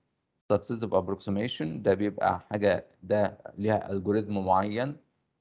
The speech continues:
بيقعد يجامب بقى ي-، أوكي، لغاية ما يماتش مع الفاليو. فلاش ده من الاسم بتاعه سريع. آخر نوع اللي هو بيحول الفولتج to إيه؟ to frequency.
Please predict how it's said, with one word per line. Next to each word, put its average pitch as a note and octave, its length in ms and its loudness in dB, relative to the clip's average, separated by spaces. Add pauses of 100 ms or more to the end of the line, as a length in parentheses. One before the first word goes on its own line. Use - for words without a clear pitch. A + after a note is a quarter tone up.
(100)
بيقعد G#2 360 6
يجامب G2 400 0
بقى F#2+ 320 4
ي-، F#2 360 -4
أوكي، F#2+ 280 -2
لغاية G2+ 400 2
ما F#2+ 100 -4
يماتش G2+ 360 -4
مع F2+ 140 0
الفاليو. G#2+ 520 -2 (760)
فلاش A#2 680 0
ده F#2 80 -2
من F2+ 200 -6
الاسم F2+ 300 -8
بتاعه F#2+ 300 2
سريع. G2+ 580 2 (840)
آخر C#3 280 2
نوع C3 540 2 (280)
اللي G#2 200 -2
هو A#2 100 4
بيحول G#2+ 500 -2
الفولتج A#2 480 -2
to G#2+ 160 -2
إيه؟ G#2+ 300 -4 (220)
to A2+ 40 -4
frequency. - 640 -6